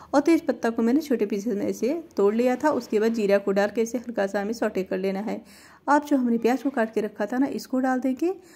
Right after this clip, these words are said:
उसके बाद इसको हल्का सा हमें ब्राउन कर लेना है। तो बहुत ज़्यादा इसको पकाने की ज़रूरत नहीं, इसका कलर थोड़ा सा चेंज हो जाए।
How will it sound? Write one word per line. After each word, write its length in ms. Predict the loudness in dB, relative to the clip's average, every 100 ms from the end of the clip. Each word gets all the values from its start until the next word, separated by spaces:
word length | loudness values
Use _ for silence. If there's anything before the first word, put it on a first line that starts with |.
| -20 _
उसके 240 | 0 2 4
बाद 140 | 2
इसको 240 | 0 0 0
हल्का 240 | 0 0
सा 120 | 0
हमें 160 | 2 4
ब्राउन 260 | 4 0 0
कर 140 | 0
लेना 260 | 0 0 -2
है। 240 | -2 -4
तो 100 | -4
बहुत 220 | -4 -4
ज़्यादा 220 | -2 -2 -4
इसको 180 | -6
पकाने 320 | -8 -2 0 0
की 60 |
ज़रूरत 240 | 0 0 0
नहीं, 120 | -2
इसका 200 | -4 -6
कलर 240 | -4 -6 -4
थोड़ा 120 | -4
सा 140 | -4 -6
चेंज 260 | -6 -4
हो 80 | -4
जाए। 220 | -2 -4